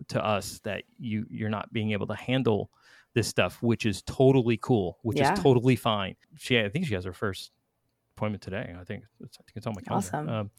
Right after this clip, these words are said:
Speaker 1: but, you know, we've been noting those signs for, for a while now,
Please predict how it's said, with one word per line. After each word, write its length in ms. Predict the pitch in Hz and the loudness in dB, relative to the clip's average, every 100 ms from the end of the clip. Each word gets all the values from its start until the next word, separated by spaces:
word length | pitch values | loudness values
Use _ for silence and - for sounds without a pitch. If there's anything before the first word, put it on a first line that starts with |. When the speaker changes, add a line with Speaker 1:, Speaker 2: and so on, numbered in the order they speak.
| - - - - - | -20 -20 -20 -12 4
Speaker 1:
but, 240 | 135 127 - - | 6 6 0 -6
you 120 | 160 | 0
know, 80 | 131 | 2
we've 260 | 117 147 135 | 6 6 6
been 380 | 131 120 113 - | 4 4 -2 0
noting 540 | 127 143 156 143 123 | 6 8 8 6 6
those 200 | 113 107 | 6 6
signs 520 | - 139 143 107 98 | 2 0 2 2 0
for, 420 | - 110 104 101 - | -4 -2 0 -2 -4
for 220 | 120 104 | 0 2
a 60 | |
while 340 | 101 117 123 101 | 4 4 4 2
now, 360 | 98 92 101 | -2 -4 -6